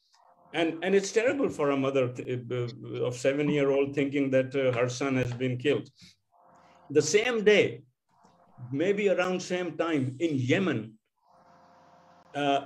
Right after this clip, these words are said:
American bomb dropped by Saudi Arabia killed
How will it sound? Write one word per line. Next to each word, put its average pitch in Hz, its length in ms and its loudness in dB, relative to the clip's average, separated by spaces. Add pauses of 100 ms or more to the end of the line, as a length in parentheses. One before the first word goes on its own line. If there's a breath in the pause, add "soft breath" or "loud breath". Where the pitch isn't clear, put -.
American 180 560 0
bomb 143 480 2
dropped 156 320 0
by 160 200 0
Saudi 147 400 0
Arabia 139 580 0 (680)
killed 196 320 0